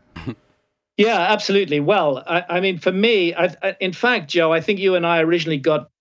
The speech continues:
in touch because of my interest in psychedelics in human culture, uh, and a book that I published in two thousand and six called Supernatural,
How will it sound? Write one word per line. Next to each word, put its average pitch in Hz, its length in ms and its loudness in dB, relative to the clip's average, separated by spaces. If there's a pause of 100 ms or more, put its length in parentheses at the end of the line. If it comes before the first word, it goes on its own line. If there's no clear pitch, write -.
in 147 180 -4
touch 160 360 -2
because 151 380 -2
of 131 80 -8
my 139 400 -2 (180)
interest 143 480 0
in 135 140 0
psychedelics 131 840 -2
in 123 460 0
human 123 300 0
culture, 117 580 -4 (460)
uh, 135 240 2
and 143 120 2
a 147 40 2
book 131 300 -2
that 147 120 0
I 139 140 0
published 139 500 -2
in 131 220 0
two 156 200 0
thousand 135 400 0
and 120 140 -4
six 139 340 -2
called 131 380 -2
Supernatural, 135 1000 -2